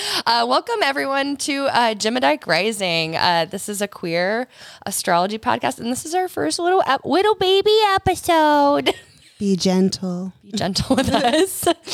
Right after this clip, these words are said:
Speaker 1: Um, be tender. <laughs>
Speaker 2: Yeah, be tender. I mean, if you have it, like, in your chart to be tender, you know. If not, I'm gonna, I'm not gonna ask you to go against yourself, you know?
Speaker 1: I feel like our Cancer babes will be, uh, kind to us.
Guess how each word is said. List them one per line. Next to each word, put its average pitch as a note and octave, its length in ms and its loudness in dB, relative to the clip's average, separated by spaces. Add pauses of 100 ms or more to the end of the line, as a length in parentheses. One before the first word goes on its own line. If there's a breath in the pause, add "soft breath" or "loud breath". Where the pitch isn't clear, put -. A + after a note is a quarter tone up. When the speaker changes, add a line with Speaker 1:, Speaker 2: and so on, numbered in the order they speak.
(300 loud breath)
Speaker 1:
Um, G3 220 -2
be G#3 140 -8
tender. G#3+ 640 -4
<laughs> - 80 -6
Speaker 2:
Yeah, G#3+ 360 0
be G#3+ 180 0
tender. F#3 760 2 (260)
I G#3+ 80 2
mean, A3 160 4
if A3+ 180 2
you A#3+ 100 2
have F3 220 4
it, D#3+ 180 -4
like, D3+ 220 -2
in D#3 140 -2
your D3 120 -4
chart - 480 -6
to E3+ 100 -6
be - 140 -8
tender, - 560 -6
you F3 140 0
know. D#3+ 200 2
If E3+ 120 2
not, G3 240 2
I'm F#3+ 100 4
gonna, F#3 240 2
I'm F#3+ 100 4
not F#3 120 4
gonna E3+ 140 2
ask D3+ 380 0
you D3 300 2
to D#3 360 0 (560 loud breath)
go E3+ 180 4
against D#3+ 500 0 (220)
yourself, E3 680 0
you F#3 120 0
know? F3 320 0
Speaker 1:
I G3 60 -4
feel A#3 140 0
like G3 200 2
our D#3+ 100 2
Cancer D#3 400 -4
babes D3 360 -6
will C#3+ 120 -8
be, - 260 -6
uh, F2 280 -4 (120)
kind D3 280 -4
to - 100 -4
us. - 360 -6